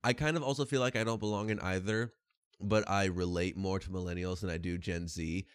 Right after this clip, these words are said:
I really don't understand some of the most, if not most of the, uh, the opinions and the things that Gen Z people, quote unquote, care about. Um,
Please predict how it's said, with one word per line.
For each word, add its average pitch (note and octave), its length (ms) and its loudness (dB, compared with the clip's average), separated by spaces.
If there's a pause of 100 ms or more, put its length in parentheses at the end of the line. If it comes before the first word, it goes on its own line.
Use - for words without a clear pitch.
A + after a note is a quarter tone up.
(140)
I F2+ 80 2
really F#2 240 4
don't F2 160 -2
understand E2 500 -2
some E2 180 -4
of E2 140 -4
the D2+ 240 -2 (920)
most, F#2 360 2 (120)
if E2+ 180 -2
not E2+ 180 -2
most E2+ 340 0
of E2+ 240 -2 (680)
the, E2 420 -2 (120)
uh, C#2+ 460 -2 (140)
the E2 160 -2
opinions E2+ 540 -2
and E2 80 -4
the D#2 80 -2
things D#2+ 360 -6
that D2 120 -6
Gen E2 280 -6
Z D#2+ 260 -6
people, D#2+ 560 -6 (120)
quote F#2 160 -4
unquote, E2+ 380 -4 (500)
care E2+ 320 -2
about. F#2 420 0 (800)
Um, D#2 500 -2